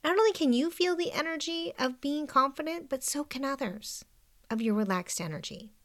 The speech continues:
When you want things to work out so bad, there's almost a desperate energy that comes from you. Sometimes there is a big old desperate energy that comes from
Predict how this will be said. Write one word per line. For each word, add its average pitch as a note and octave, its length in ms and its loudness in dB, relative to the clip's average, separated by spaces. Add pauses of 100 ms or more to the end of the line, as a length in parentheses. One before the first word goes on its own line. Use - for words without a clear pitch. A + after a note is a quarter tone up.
(340)
When C4 260 4
you D#4+ 240 4
want C#4+ 400 4
things C#4 220 2
to C4 100 2
work B3 220 0
out B3 140 2
so B3+ 120 -4
bad, A#3+ 220 0
there's A#3+ 200 0
almost B3+ 300 -2
a A#3+ 60 2
desperate G#3+ 680 -2
energy G#3 460 2
that - 180 -6
comes G3 380 0
from F3 200 -4
you. E3+ 220 -6
Sometimes G3+ 400 2
there E3+ 180 4
is G3+ 240 6
a F3 60 -4
big D3+ 200 0
old C#3+ 280 -2
desperate D3 400 -2
energy C#3+ 340 -4
that - 140 -12
comes D3 260 -10
from - 220 -14